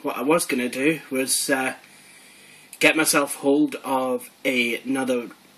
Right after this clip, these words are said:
M S I P six N S L I board and throw that in there. But unfortunately it's not gonna fit,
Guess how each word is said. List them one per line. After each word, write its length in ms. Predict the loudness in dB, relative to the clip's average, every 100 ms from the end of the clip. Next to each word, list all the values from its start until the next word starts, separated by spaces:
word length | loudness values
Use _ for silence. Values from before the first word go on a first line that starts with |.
| -20 -20 -6
M 120 | 2 4
S 200 | 4 2
I 160 | 0
P 340 | 0 0 0 2
six 380 | 0 0 -2
N 220 | 0 0 -2
S 200 | -4 -4
L 120 | 2
I 200 | 4 6
board 460 | 4 4 4 2 0 -14 -20 -20 -20 -20 -20 -20 -20 -20 -20 -20 -20 _ -8
and 460 | 0 2 2 2 0
throw 420 | -4 -6 4 4
that 200 | 6 2
in 120 | 2 0
there. 220 | 0 -4 -10 -8
But 100 | -4
unfortunately 580 | 4 4 6 4 6
it's 200 | 4 4
not 120 | 0 0
gonna 160 | -4
fit, 460 | 2 4 2 0